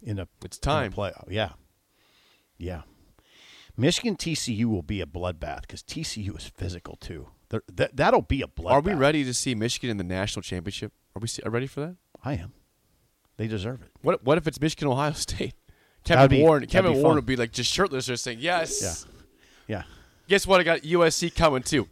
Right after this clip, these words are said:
Speaker 2: and U C L A. <laughs> Bow down to me, you Southern out S E C people. Bow down. I am King Warren now. King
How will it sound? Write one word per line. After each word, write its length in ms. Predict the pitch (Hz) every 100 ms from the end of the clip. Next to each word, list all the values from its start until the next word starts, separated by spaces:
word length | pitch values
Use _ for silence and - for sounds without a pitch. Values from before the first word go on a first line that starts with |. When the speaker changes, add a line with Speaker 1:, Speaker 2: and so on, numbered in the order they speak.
| -
Speaker 2:
and 160 | 302 190
U 100 | 196
C 200 | - 180
L 180 | 151 147
A. 240 | 104 101 _ _ -
<laughs> 300 | - - -
Bow 260 | 190 214
down 380 | 180 190 190 185
to 140 | -
me, 200 | 160 135
you 140 | 120 120
Southern 500 | - 131 120 117 117 _ _ _ - _ - _ - -
out 200 | 127 123 -
S 240 | 131 -
E 80 | 123
C 180 | - 131
people. 460 | 143 139 160 151 _ - _ _ _ _ _
Bow 160 | 120 127
down. 380 | 110 104 98 107 - -
I 100 | 170
am 120 | 156 113
King 380 | - 160 135
Warren 340 | 113 120 107 95
now. 300 | 101 95 - _ _ - - - - - - - - - _ - 640
King 180 | -